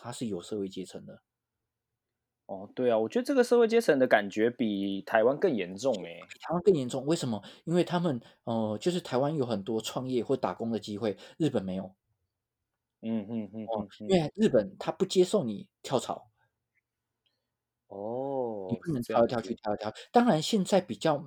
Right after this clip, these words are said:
Speaker 1: 没有了啦，以前的社会更是这样。因为他们现在做 Haken，就是日本，其实像那个，
Speaker 2: 嗯。
Speaker 1: 像那个 Pasona 这个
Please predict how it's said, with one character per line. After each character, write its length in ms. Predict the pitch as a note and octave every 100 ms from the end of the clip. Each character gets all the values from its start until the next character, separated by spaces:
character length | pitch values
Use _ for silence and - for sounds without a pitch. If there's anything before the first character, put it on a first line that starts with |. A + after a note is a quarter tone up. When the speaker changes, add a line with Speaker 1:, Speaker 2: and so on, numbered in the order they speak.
| -
Speaker 1:
没 220 | A2 A2
有 160 | A#2 G2+
了 100 | F#2+
啦， 200 | F#2+ G2 - -
以 200 | - B2
前 260 | A2+ - B2
的 100 | C3
社 220 | - C#3
会 160 | C#3 A#2
更 240 | - C3
是 160 | G#2 A2
这 120 | G#2
样。 180 | F#2 - - - -
因 80 | D3+
为 440 | D3+ C#3+ D3+ F3 -
他 120 | D3+
们 140 | D3
现 180 | A#2+ C3+
在 120 | C3
做 240 | B2 C#3 A#2+
Haken， 480 | - - A#2+ G2+ - _
就 100 | B2+
是 320 | A#2+ A#2+ A2
日 120 | B2 C#3
本， 260 | A2+ G2 - - - - -
其 120 | D3
实 340 | C#3 D3+ D#3 - _
像 280 | - E3+ C#3+
那 60 | C3
个， 380 | A#2 G#2 G2 F#2+
Speaker 2:
嗯。 80 | _
Speaker 1:
像 260 | - C3 B2
那 80 | G#2+
个 300 | G2+ - -
Pasona 600 | - A#2 C3+ C3+ G#2+ F2 _ _ _ A#2
这 60 |
个 360 | A2+ A2 -